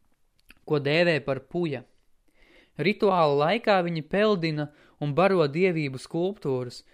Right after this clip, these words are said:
un atzīstas tām savā mīlestībā. Viņi pat skaita mantras šīm skulptūrām. Skulptūras pašas par sevi nav svarīgas. Svarīgs ir rituāls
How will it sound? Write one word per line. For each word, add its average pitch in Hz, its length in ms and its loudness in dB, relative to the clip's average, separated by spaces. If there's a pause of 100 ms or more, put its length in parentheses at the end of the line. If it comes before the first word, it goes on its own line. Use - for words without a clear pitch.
(120)
un 143 140 -4
atzīstas 147 560 -4
tām 156 400 -6
savā 151 320 -4
mīlestībā. 131 680 -10 (760)
Viņi 175 200 -2
pat 170 160 0
skaita 208 480 0
mantras 160 560 -4
šīm 127 260 -12
skulptūrām. 131 840 -10 (420)
Skulptūras 202 640 -2
pašas 202 400 -4
par 151 160 -2
sevi 220 300 -4
nav 196 200 -8
svarīgas. 139 680 -6 (420)
Svarīgs 175 480 -2
ir 139 120 -6
rituāls 147 720 -6